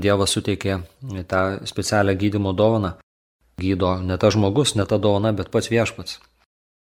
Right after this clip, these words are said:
Tai labai svarbu, kai kalbame būtent apie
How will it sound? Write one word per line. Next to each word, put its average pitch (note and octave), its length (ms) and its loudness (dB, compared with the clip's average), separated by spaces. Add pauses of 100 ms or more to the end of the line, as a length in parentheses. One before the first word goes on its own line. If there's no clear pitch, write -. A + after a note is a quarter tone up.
(400)
Tai B2+ 100 6 (160)
labai C3 320 6
svarbu, D#3 320 4 (380)
kai A2 160 4
kalbame G#2 420 2
būtent G2 320 0
apie G2 160 -2